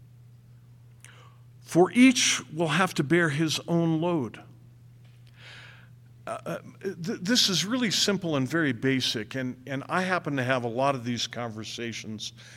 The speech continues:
and I'm sure some of you have had some of these conversations,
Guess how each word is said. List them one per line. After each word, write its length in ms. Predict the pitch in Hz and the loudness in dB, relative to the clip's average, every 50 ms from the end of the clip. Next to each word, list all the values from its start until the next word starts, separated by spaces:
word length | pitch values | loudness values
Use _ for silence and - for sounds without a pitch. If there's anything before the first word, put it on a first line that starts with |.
| - - - | -20 -12 -4
and 160 | 131 131 131 | -2 0 2
I'm 120 | 131 127 120 | 2 2 2
sure 280 | - - 160 147 131 | 0 0 0 0 0
some 460 | - - - - - 202 190 190 175 | 0 2 4 4 6 4 4 4 4
of 160 | 151 131 110 110 | 2 2 0 -2
you 340 | 113 117 113 110 104 113 - - - - - - | -4 -4 -2 -4 -4 -6 -10 -16 -20 -20 -18 -6
have 200 | - 123 123 117 | -2 -2 -2 -2
had 320 | - 123 123 120 117 110 | -2 0 0 0 0 0
some 280 | - - - 131 127 127 | -2 -2 -2 -2 -2 -2
of 80 | 117 117 | -4 -4
these 180 | 120 110 - | -4 -6 -6
conversations, 960 | - - 120 117 113 110 107 - - 113 113 107 95 113 113 110 104 - | -4 -4 -4 -4 -4 -4 -4 -4 -4 -4 -4 -4 -4 -6 -6 -4 -4 -6